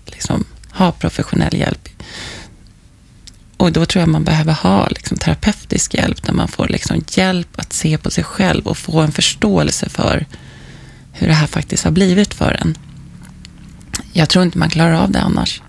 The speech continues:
För det är såna starka krafter. Jag tror annars att den här, äh,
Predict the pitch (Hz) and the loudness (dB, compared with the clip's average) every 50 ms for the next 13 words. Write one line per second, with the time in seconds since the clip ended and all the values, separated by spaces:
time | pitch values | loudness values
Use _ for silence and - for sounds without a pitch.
0 | - - - - - - - - - - 170 165 - - 190 180 160 156 - - | -20 -20 -20 -18 -18 -18 -4 -2 2 2 2 2 4 4 4 4 4 2 2 2
1 | - 180 160 - - 165 - - - 208 - - - - - - - - - - | 2 2 2 2 0 -2 0 0 0 -2 -2 -4 -10 -10 -4 -2 0 0 0 -2
2 | - 175 - - - - - - - - - - - - - - - 202 190 - | -2 -4 -4 -8 -14 -16 -16 -16 -18 -16 -16 -16 -16 -16 -10 -2 0 2 2 4
3 | 208 208 208 208 190 170 156 160 160 - - 82 - - - - - - - - | 4 4 4 4 4 4 4 2 2 0 0 -2 -4 -6 -12 -14 -12 -12 -14 -16
4 | - - - - - - - - - - - - - - - - - - 175 160 | -16 -18 -18 -18 -18 -20 -20 -18 -18 -18 -18 -18 -20 -20 -20 -6 0 2 2 2
5 | 156 - 170 165 165 160 156 156 160 156 - | 2 2 4 4 4 6 4 4 4 2 2